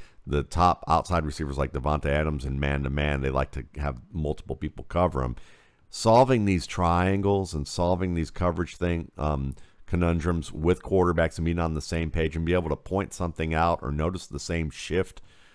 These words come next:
or the same change is very important.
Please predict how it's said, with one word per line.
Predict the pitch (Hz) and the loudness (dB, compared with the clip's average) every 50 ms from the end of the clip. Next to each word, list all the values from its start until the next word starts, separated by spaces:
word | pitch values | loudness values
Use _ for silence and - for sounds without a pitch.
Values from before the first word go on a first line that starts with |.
| _ _ _ | _ _ _
or | - 76 80 | -6 -4 -4
the | 73 73 | -4 -4
same | - - 92 90 87 87 80 | -6 -6 -4 -4 -4 -4 -6
change | - - - 85 82 85 90 92 98 104 104 - - - _ _ _ _ _ _ - | -8 -6 -6 -4 -4 -2 -4 -4 -6 -8 -10 -14 -18 -20 _ _ _ _ _ _ -8
is | - 69 67 | -8 -8 -6
very | 65 71 82 85 85 87 87 82 | -4 0 2 2 2 2 2 0
important. | 80 76 - 80 78 71 - - - - | -2 -4 -4 -2 -2 -2 -4 -6 -12 -18